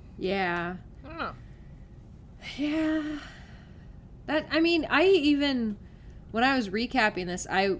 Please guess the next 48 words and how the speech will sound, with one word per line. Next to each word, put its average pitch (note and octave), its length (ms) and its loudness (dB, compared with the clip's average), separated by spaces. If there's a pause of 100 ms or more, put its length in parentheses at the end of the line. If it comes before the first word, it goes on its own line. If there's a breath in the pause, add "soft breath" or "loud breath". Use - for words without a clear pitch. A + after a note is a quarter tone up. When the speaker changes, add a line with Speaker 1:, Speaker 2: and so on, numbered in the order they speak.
Speaker 1:
had G3 400 -2
to, D#3+ 520 -2
I F#3+ 100 4
was F#3+ 140 0
flipping G3 340 -2
back E3+ 300 2
to F#3+ 120 -6
the F3 120 -4
watermelon F3 600 -2
scene G3 400 -4
'cause - 120 -14
there F#3 120 0
was, E3+ 100 -2
like, D3+ 180 -4
some E3 240 -4
detail, F#3 640 -2
and, F3 160 -4
like, D#3 240 -4 (640 loud breath)
I G3+ 60 4
realized A3+ 420 6
that F#3+ 80 -6
there G3+ 100 0
was F3 140 -4
four D4 340 4
of F3+ 140 0
them. D#3+ 360 -2 (220)
Like, A3 140 2
in D#4 120 4
my D#4+ 140 6
head, B3+ 300 4
it G#3 80 2
was G3+ 140 2
like, F#3+ 180 2
Jack G3+ 300 2
is B3+ 120 -2
so G#3 320 0
not F3+ 300 2
a - 20 -4
part F#3+ 200 -2
of F3 60 -2
the E3+ 60 -4
story. F3 340 -2
It's D3 180 -4
like, B2+ 200 -4
oh, G#3+ 220 4
Kat, - 400 -4
Tilo, D#3+ 580 -2
Rio. E3 520 0